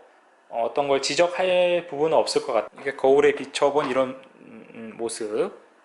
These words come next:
어, 이렇게 보-, 보시면 될, 될 것 같습니다. 이렇게 앞코 모양은 이런 식으로,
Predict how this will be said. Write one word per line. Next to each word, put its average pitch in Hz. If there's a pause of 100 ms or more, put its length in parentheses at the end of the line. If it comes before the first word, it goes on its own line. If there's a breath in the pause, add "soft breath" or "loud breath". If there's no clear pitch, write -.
(120)
어, -
이렇게 117
보-, 120 (140)
보시면 120
될, 107 (160)
될 110
것 117
같습니다. - (1400)
이렇게 -
앞코 -
모양은 120
이런 107
식으로, 185